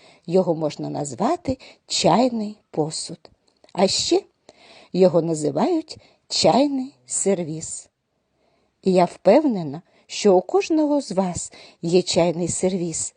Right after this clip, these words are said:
яким ви користуєтесь, приймаючи гостей. Зазвичай ми п'ємо чай при зустрічі з близькими людьми, адже він асоціюється з теплом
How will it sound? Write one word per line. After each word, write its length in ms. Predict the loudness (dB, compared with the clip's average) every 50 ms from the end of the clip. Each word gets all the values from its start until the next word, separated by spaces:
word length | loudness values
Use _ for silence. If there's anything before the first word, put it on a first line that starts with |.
| _ _ _ -20 _ _ 0
яким 400 | 2 2 2 4 2 0 0 2
ви 100 | -2 -4
користуєтесь, 1000 | -2 -2 -4 -4 -4 -8 -10 -2 0 0 2 2 -2 -4 -6 -10 -10 -10 -12 -18 -20 -20 _ _
приймаючи 840 | -2 0 0 0 2 2 2 2 2 2 0 -4 -6 -6 -6 -6 -6 _ -12
гостей. 640 | -14 -8 -6 -6 -4 -4 -4 -6 -4 -4 -6 -4 0
Зазвичай 800 | 2 4 4 6 4 4 4 4 2 4 6 4 4 4 2 -6 -20 _ _ _ -20 -20 _ _ 2
ми 140 | 4 4 4
п'ємо 360 | 6 2 0 2 2 -2 -4
чай 360 | -4 2 4 4 4 4 -2 -12 -20 _ _ _
при 180 | -6 -4 -4
зустрічі 680 | -4 0 -2 -2 -2 -2 -6 -8 -6 -6 -2 -2 -2 -2 _ -10
з 100 | -10 -4
близькими 600 | 0 0 0 0 0 -4 _ -2 0 2 2 2
людьми, 500 | 2 0 -2 -4 -4 -6 -6 -6 -6 -8 _ _ _ _ _ _ _ _ _ _ -4
адже 340 | -4 -4 -2 2 2 4 6
він 240 | 6 6 6 6 2 _ _ _ _ _ _ _ -10
асоціюється 920 | -8 0 0 0 0 2 -2 0 2 2 2 2 0 -2 -4 -6 -8 -6
з 120 | -8 -8 0
теплом 540 | 0 0 0 0 -2 2 2 2 2 2